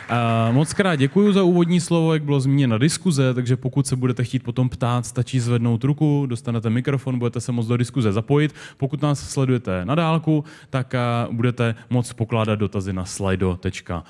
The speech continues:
com a pod heslem Kempuj online. Tam se dostanete do té chatovací místnosti, jak už ji znáte,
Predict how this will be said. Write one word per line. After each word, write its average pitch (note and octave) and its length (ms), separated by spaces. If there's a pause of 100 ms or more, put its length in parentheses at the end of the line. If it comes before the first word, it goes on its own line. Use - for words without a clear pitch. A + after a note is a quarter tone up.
(160)
com D3 320 (200)
a G#2+ 240
pod A2 160
heslem A2 280
Kempuj A2 320
online. G2 400
Tam G#2+ 140
se A#2 100
dostanete G#2 500
do G2+ 100
té G2 140
chatovací G2 540
místnosti, F#2+ 480
jak F#2+ 120
už G#2 140
ji G2+ 80
znáte, A2+ 540